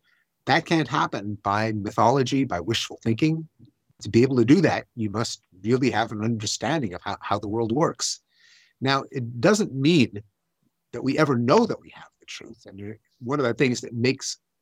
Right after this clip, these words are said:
science work is that no one get, ever gets to say, "This is the final truth. We have it. Shut up. Uh, you're not allowed to disagree."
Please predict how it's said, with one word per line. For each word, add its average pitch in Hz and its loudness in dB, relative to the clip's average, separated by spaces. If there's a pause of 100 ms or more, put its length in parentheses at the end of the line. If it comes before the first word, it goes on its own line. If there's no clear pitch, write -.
science 117 -2
work 131 2 (480)
is 107 -4
that 110 -4
no 117 4
one 127 4
get, 113 -2
ever 131 -2
gets 120 -2
to - -6
say, 104 -2 (580)
"This 127 0
is 113 -6
the 110 -6
final 107 -2
truth. 180 0
We 98 -6
have 123 0
it. 139 -4
Shut - -2
up. 165 0 (280)
Uh, 92 -4
you're 95 -6
not 107 -4
allowed 104 0
to 80 -14
disagree." 120 -2